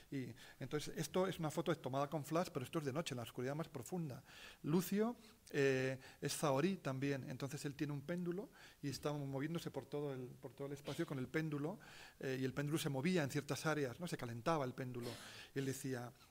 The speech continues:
"Aquí hay algo", y entonces estaban, y con sus picos y palas ya, una vez que se había ido la pala, la pala, la pala mecánica, ¿no? Pues est-, est-, estuvieron hasta altas horas de la madrugada, incluso al día siguiente ya con picos y palas y con el péndulo tratando de buscar desesperadamente.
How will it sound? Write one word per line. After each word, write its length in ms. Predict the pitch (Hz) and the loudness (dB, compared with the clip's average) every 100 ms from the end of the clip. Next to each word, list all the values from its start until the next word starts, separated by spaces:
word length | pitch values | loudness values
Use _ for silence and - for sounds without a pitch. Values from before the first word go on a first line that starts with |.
| - | -10
"Aquí 280 | 151 - 165 | -8 2 6
hay 160 | 156 147 | 8 8
algo", 300 | 135 110 120 | 8 4 -2
y 20 | |
entonces 300 | 127 139 143 | -4 -2 0
estaban, 340 | - 147 160 - - - | 2 4 2 -2 -10 -4
y 80 | |
con 120 | 143 127 | -2 0
sus 140 | 131 | -2
picos 300 | - 180 185 | 0 2 2
y 40 | |
palas 320 | 160 170 160 131 | 2 4 4 4
ya, 140 | 156 | 2
una 160 | 147 147 | 2 0
vez 80 | |
que 100 | 147 | 0
se 100 | 151 | 0
había 120 | 139 143 | 2 2
ido 100 | 143 | 2
la 120 | 127 | 2
pala, 340 | 147 135 131 127 - - | 0 2 -2 -6 -14 -6
la 100 | 151 | -2
pala, 380 | 135 135 127 127 | 0 0 0 -2
la 80 | 123 | -4
pala 400 | 135 127 123 123 117 117 117 - - - - - - - - - - | -4 -4 -4 -4 -6 -10 -14 -10 -8 -8 -12 -14 -14 -14 -16 -18 -10
mecánica, 480 | - 127 147 160 143 | -4 4 6 6 4
¿no? 160 | 135 202 | 0 0
Pues 200 | 147 123 | 0 -2
est-, 160 | - | -2
est-, 300 | 160 127 120 165 | 0 0 0 -4
estuvieron 500 | - 139 156 170 180 | 0 6 8 8 4
hasta 400 | 139 - 135 131 | 0 2 4 6
altas 280 | 143 156 | 4 2
horas 140 | 147 143 | 4 2
de 60 | |
la 60 | 139 | 2
madrugada, 380 | 135 139 139 151 | 4 4 6 4
incluso 220 | 131 147 | 2 0
al 60 | 135 | 2
día 100 | 147 | 2
siguiente 360 | 156 147 147 | 4 4 6
ya 100 | 143 | 4
con 180 | 131 131 | 4 0
picos 280 | 151 147 139 | 2 2 0
y 40 | |
palas 320 | 139 143 151 | 2 2 2
y 40 | 143 | -2
con 160 | 127 | -4
el 80 | 123 | -4
péndulo 460 | - 139 139 147 151 | 0 0 2 4 4
tratando 360 | 131 135 131 | 2 0 2
de 80 | 139 | 2
buscar 320 | 127 117 143 | 2 0 0
desesperadamente. 760 | 135 135 - 131 127 123 123 | 2 0 -2 -2 0 -4 -6